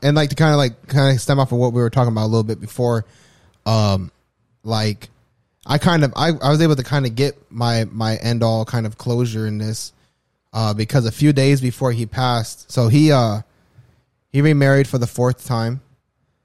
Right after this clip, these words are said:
um, and his, his current wife, or his current widow, whatever you wanna call it, I don't know the correct terminology, but his current wife at the time of his passing, she had two kids,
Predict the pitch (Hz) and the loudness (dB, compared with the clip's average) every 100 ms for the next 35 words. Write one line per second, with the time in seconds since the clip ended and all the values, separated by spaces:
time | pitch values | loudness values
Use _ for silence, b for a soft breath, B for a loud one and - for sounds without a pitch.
0 | _ _ - 120 120 113 104 95 - _ | _ _ -8 -2 0 0 -4 -8 -16 _
1 | _ _ _ - 123 120 117 110 107 107 | _ _ _ -4 -2 0 0 -2 -6 -12
2 | _ _ _ _ _ - 127 123 113 - | _ _ _ _ _ -4 0 0 -2 -8
3 | - 123 113 - _ - 156 147 135 - | -4 -2 -2 -6 _ -2 0 2 0 -4
4 | - - 135 123 123 127 - _ b b | -16 -16 -4 0 0 -2 -6 _ b b
5 | b b b b - 110 110 110 110 131 | b b b b -10 -6 -2 -4 -4 -6
6 | 117 107 117 110 110 113 113 110 - 113 | -6 -4 -4 -4 -4 -4 -6 -8 -6 -4
7 | 110 113 110 - 113 - 113 107 107 107 | -4 -6 -8 -8 -10 -8 -8 -6 -8 -8
8 | 107 104 127 120 - 143 127 123 127 120 | -10 -6 -4 -4 0 0 0 -2 -2 -4
9 | 107 123 117 113 117 127 120 120 113 107 | -6 -4 -2 -4 -2 -2 -2 -2 -8 -10
10 | b b b b - - 143 127 143 127 | b b b b -8 -2 -2 0 -2 -2
11 | 131 110 104 - | -2 -4 -6 -18